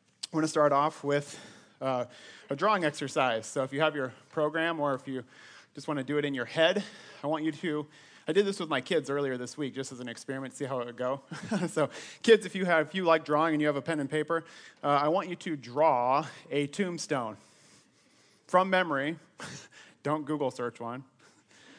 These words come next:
Just in your head, imagine what a tombstone, a grave marker. I had to clarify for Atticus. He's, "You mean, you mean," Atticus is like, "You mean the big rock that they put in front of Jesus' tomb?" It's like,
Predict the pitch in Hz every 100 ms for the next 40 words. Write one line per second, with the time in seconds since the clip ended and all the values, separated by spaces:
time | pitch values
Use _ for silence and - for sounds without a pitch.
0 | - - 208 226 226 185 175 165 165 180
1 | 170 165 180 156 160 156 147 135 139 135
2 | 127 131 147 160 160 - 139 127 123 120
3 | 123 127 123 127 139 135 131 143 139 139
4 | 147 139 147 151 156 143 139 151 175 175
5 | 139 160 131 123 156 - 151 143 160 151
6 | 156 147 135 151 170 160 - 135 170 175
7 | - 156